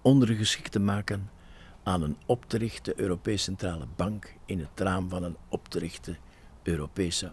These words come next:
monetaire unie en het invoeren van een enige Europese munt." Stilte.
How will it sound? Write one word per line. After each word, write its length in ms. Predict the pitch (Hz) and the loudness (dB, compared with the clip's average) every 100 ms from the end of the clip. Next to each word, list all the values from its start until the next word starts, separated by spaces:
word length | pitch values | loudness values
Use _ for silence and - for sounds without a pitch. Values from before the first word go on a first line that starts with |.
| - | -8
monetaire 600 | 80 82 80 80 87 - - | -4 -4 -4 -6 -6 -8 -8
unie 340 | 78 73 95 - - - - - - | -6 -4 -8 -12 -20 -20 -20 -12 -6
en 120 | 76 | -4
het 200 | 62 - | -6 -6
invoeren 640 | - 92 80 87 78 82 85 - - - | 0 2 2 0 0 -2 -6 -12 -20 -20
van 380 | - 92 87 95 - - - | -4 0 0 -2 -10 -16 -2
een 280 | 87 85 80 - - - | 0 0 -4 -14 -12 -2
enige 480 | 92 80 87 82 - | 0 0 -2 -4 -6
Europese 600 | - 85 65 - 73 - - - - | -4 -4 -4 -6 -6 -6 -10 -18 -20
munt." 400 | - - - - - - - - - - - - - - - - - - - - - - - - - - - - - - - - - - - - - - - - - - - | -12 -6 -6 -8 -20 -20 -20 -20 -20 -20 -20 -20 -20 -20 -20 -20 -20 -20 -20 -20 -20 -20 -20 -20 -20 -20 -20 -20 -20 -20 -20 -20 -20 -20 -20 -20 -20 -20 -18 -18 -18 -20 -10
Stilte. 500 | - - 73 73 | -8 -4 -4 -4